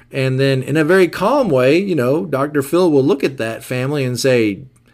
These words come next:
"Do you see what this person is doing? Do you see what you're doing to your family?" He doesn't do it in a two way, like in anger and in frustration. It's very calm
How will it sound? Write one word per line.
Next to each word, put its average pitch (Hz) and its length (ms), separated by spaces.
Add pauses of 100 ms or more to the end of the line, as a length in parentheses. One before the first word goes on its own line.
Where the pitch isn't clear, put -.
(180)
"Do 117 80
you 135 180
see 151 200
what 147 160
this 139 120
person 143 360
is 113 100
doing? 135 320
Do 104 80
you 107 240
see 147 300
what 131 260
you're 139 120
doing 135 340
to 131 40
your 127 200
family?" 143 580 (640)
He 147 120
doesn't 220 280
do 233 200
it 185 80
in 156 100
a 131 80
two 262 340
way, 120 520 (200)
like 147 240
in 156 140
anger 135 680
and 147 160
in 139 140
frustration. 151 880
It's 139 160
very 143 240
calm 160 680